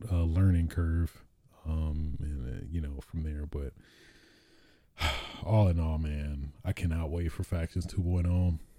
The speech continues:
It's gonna be so damn good. I want it. I want it so bad. I really do. Give it to me, please, please, right now, <laughs> please. Um, so yeah,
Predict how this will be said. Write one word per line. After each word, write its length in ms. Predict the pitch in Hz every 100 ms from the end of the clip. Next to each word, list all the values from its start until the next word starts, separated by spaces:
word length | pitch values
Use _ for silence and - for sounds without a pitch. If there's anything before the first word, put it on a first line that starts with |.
| - 92
It's 100 | 82
gonna 160 | 87
be 160 | 76 80
so 240 | - 90
damn 280 | 80 78 78
good. 340 | 80 80 80 - - -
I 40 | 78
want 240 | 78 80
it. 100 | 71 - 85
I 40 |
want 240 | 82 80 76
it 80 | -
so 160 | 78
bad. 280 | 73 67 50 - -
I 240 | - - -
really 280 | 87 76 71
do. 200 | - - - - - _ _ _ _ -
Give 140 | 76
it 100 | -
to 100 | -
me, 160 | 67 - - - - _
please, 520 | - - 139 - - - _ _ -
please, 320 | - 71 67 -
right 220 | 80 73
now, 220 | 78 - - - - -
<laughs> 80 | 143 - - -
please. 440 | 95 73 60 71 _ - - - - - - -
Um, 680 | 90 87 85 82 80 80 69 - - - - _ -
so 160 | - 131
yeah, 300 | 98 78